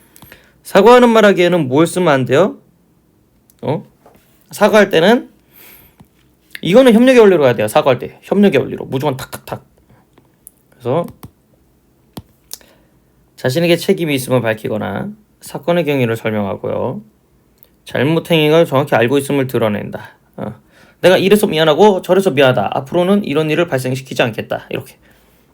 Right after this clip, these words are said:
그다음에 위로는 왜 해요? 위로하는 말하기. 이거는 조금, 어, 희망적인 말을 한다. 어, "너 이제 좆됐다"라고 하면은 그게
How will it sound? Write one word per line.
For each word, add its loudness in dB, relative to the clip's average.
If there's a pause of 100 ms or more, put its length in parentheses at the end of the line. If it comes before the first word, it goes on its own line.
(800)
그다음에 -4 (100)
위로는 2 (140)
왜 0
해요? -2 (520)
위로하는 0
말하기. -12 (1300)
이거는 -2
조금, -2
어, -6
희망적인 0
말을 4
한다. 0
어, -4
"너 2
이제 2
좆됐다"라고 2
하면은 0
그게 0